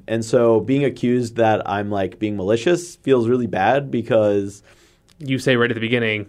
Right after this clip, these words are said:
Speaker 1: I
Speaker 2: "Hey,
Speaker 1: want
Speaker 2: this
Speaker 1: help.
Speaker 2: isn't perfect."
Speaker 1: Yeah,
Speaker 2: Yeah.
Speaker 1: I want, I want us to iterate. And
Speaker 2: Yeah.
Speaker 1: then when I iterate, people are like, "You held this back from us."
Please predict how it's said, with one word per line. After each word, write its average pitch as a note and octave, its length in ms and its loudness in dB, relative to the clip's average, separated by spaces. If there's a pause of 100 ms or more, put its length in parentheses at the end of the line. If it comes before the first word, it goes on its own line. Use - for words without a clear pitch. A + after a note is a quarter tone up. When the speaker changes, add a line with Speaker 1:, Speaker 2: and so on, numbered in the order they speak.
Speaker 1:
I B2+ 140 6
Speaker 2:
"Hey, C#3+ 140 6
Speaker 1:
want C#3 140 4
Speaker 2:
this B2+ 60 -4
Speaker 1:
help. C#3+ 140 4
Speaker 2:
isn't B2 140 0
perfect." B2+ 360 0
Speaker 1:
Yeah, C#3 160 4
Speaker 2:
Yeah. A#2 180 2
Speaker 1:
I B2 80 4
want, B2+ 360 2 (300)
I B2+ 100 4
want C#3+ 180 2
us C#3 80 -4
to - 120 -4
iterate. G#2 380 2 (140)
And - 100 -8
Speaker 2:
Yeah. D3+ 80 2
Speaker 1:
then D3+ 140 2
when C3+ 80 2
I C3 80 2
iterate, B2+ 400 2
people A#2 260 0
are A2 100 4
like, G#2 220 0
"You F3+ 200 4
held E3+ 260 2
this D3 160 0
back D3+ 260 -2
from B2 260 -2
us." F#2 360 -4